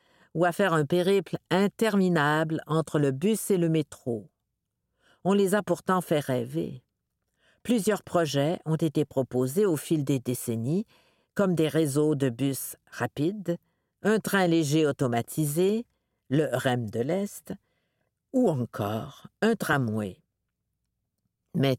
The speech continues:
tous ont achoppé. L'un des problèmes qu'on a, c'est qu'on a décidé de politiser les projets de transport en commun au Québec, m'a fait valoir Pierre Barriot,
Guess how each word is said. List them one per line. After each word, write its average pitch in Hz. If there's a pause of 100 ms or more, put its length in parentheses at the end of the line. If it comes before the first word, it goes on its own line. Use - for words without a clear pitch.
(100)
tous - (120)
ont 135
achoppé. - (640)
L'un 247
des 185
problèmes 143
qu'on 113
a, 156 (720)
c'est 196
qu'on 214
a 233
décidé 180
de 175
politiser 170
les 147
projets 156
de 147
transport 131
en 131
commun 127 (100)
au 143
Québec, 139 (540)
m'a 185
fait 202
valoir 143 (260)
Pierre 185
Barriot, 147